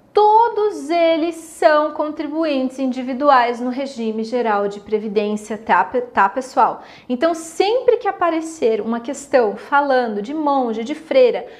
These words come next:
de ministro de confissão religiosa, membro de vida consagrada, congregação, ordem religiosa, saiba que ele é contribuinte individual, tá? Letra D, muito cuidado.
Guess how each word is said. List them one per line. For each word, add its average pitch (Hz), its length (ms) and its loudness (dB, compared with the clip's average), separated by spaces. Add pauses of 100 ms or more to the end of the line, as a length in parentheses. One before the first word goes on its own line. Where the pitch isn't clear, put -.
(120)
de 277 80 -6
ministro 339 480 -4
de 302 120 -16
confissão 285 500 -6
religiosa, 233 640 0
membro 277 460 0
de 254 140 -6
vida 226 200 -2
consagrada, 202 680 -4
congregação, 202 760 -4 (260)
ordem 262 400 4
religiosa, 214 840 -6 (240)
saiba 311 920 2
que - 160 -14
ele 254 400 0
é 240 420 -2
contribuinte 269 1300 -6
individual, 220 1120 0 (100)
tá? 269 380 4 (320)
Letra 453 580 4
D, 311 480 0
muito 440 840 0
cuidado. 196 680 0